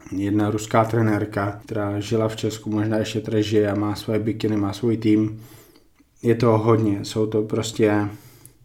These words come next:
skorumpovaní lidé, kteří rozhodují tady ty soutěže a je to velká škoda. Je to škoda kvůli závodníkům, kteří makají na sobě, makají měsíce a roky k tomu, aby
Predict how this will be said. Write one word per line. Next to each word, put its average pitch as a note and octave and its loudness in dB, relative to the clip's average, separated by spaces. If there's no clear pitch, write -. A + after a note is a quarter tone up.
skorumpovaní A#2+ 2
lidé, G#2+ 2
kteří A2 2
rozhodují G#2+ 2
tady A2 -4
ty A2+ -6
soutěže G#2+ -2
a G#2+ 2
je G#2+ 0
to G#2+ -8
velká G#2+ -8
škoda. A#2 0
Je A#2 -4
to A2+ -2
škoda A2+ -2
kvůli A2 -2
závodníkům, A2 -2
kteří A2 0
makají G#2+ 0
na G#2+ 0
sobě, A#2+ 0
makají A#2 -2
měsíce A#2 2
a G#2+ 0
roky A2 -4
k A2 -12
tomu, G#2+ -2
aby G#2+ 2